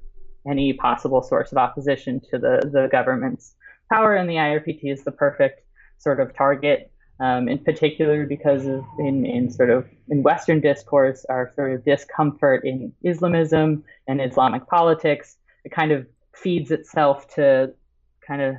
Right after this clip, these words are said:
saying, "Hey, these guys are, they're Islamists, they're bad, they're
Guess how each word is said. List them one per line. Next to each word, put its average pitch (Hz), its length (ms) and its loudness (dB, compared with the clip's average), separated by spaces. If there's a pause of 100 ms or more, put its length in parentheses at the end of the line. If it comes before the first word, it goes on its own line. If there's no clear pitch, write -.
saying, 143 360 -4
"Hey, 220 180 4
these 214 200 0
guys 208 200 2
are, 190 300 -2 (380)
they're 196 80 -2
Islamists, 196 360 0
they're 180 100 2
bad, 175 360 2
they're 156 160 -6